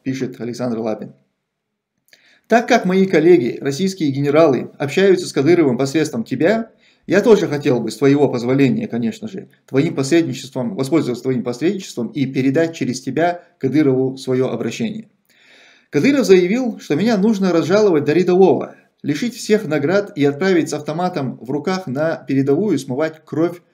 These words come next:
кровью свой позор. И все это за то, что я якобы отсиживался в Луганске в ста пятидесяти километрах от своих подразделений.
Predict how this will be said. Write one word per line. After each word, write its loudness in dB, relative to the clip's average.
кровью 0
свой 0
позор. -4
И 0
все 0
это 6
за 0
то, -2
что -2
я 4
якобы 0
отсиживался -2
в -6
Луганске 0
в -8
ста -2
пятидесяти -8
километрах -4
от -8
своих -6
подразделений. -4